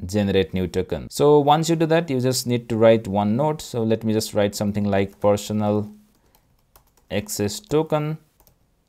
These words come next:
and just check everything so that you won't get any confusion.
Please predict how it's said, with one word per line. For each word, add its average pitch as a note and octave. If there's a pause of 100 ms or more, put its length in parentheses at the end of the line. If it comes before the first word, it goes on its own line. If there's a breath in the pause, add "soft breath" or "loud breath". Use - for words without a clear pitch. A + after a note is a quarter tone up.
(960)
and A2+
just A2+ (260)
check A#2
everything B2+ (240)
so A2
that A#2+
you G2+
won't A2+
get A2
any G2
confusion. D3